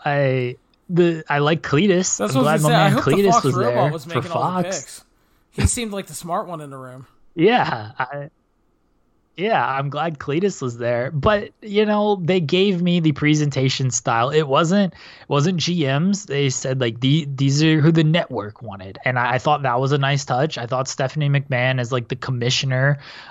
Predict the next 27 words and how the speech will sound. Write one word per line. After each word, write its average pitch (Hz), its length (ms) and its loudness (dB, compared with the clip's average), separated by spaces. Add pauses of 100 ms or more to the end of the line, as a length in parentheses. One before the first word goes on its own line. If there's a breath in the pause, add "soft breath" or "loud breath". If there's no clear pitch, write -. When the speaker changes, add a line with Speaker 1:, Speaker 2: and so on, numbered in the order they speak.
(100)
Speaker 1:
announcing 131 640 -2
these 131 180 2
picks - 480 0
was 139 460 2
a, 139 240 -2
a 151 60 0
nice 143 280 2
touch 131 340 0
as 131 200 0
well. 120 380 0 (400 loud breath)
So 226 240 -2
I 214 180 4
like 202 400 2
the 196 140 0
presentation 147 920 0
of 117 160 -4
it, 117 220 -2
and 143 260 2
I 139 60 2
like 143 320 2
that 147 240 0
they're, 143 420 2
they're 131 380 -2
teasing 143 440 2
a 151 60 2
blockbuster 135 680 0
trade. 135 560 2